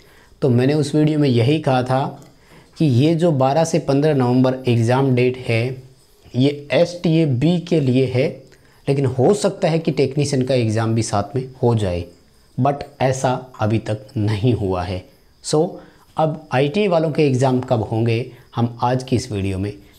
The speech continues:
बात करने वाले हैं। कंप्लीट वीडियो को लास्ट तक ज़रूर देखना। चैनल से पहली बार जुड़े हैं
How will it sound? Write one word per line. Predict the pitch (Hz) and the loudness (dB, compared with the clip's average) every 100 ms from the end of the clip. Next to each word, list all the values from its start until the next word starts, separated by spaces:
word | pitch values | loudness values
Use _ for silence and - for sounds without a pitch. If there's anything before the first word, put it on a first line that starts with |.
| _ | _
बात | 104 101 | -2 -2
करने | - 92 | -4 -2
वाले | 113 127 | 2 2
हैं। | 131 160 - - - _ - | 2 0 -2 -14 -20 _ -4
कंप्लीट | 151 147 190 214 - | -4 0 0 0 0
वीडियो | 151 151 | 2 4
को | 156 143 | 2 2
लास्ट | 127 127 | 2 0
तक | 135 | -2
ज़रूर | 104 98 120 131 | 0 2 2 2
देखना। | 139 135 143 147 - _ - | 2 2 -2 -6 -18 _ -4
चैनल | 131 135 | 0 0
से | 131 127 | -2 -2
पहली | 117 110 | 0 0
बार | 104 101 | 0 -2
जुड़े | 101 113 131 | -2 0 0
हैं | 147 135 | 0 -2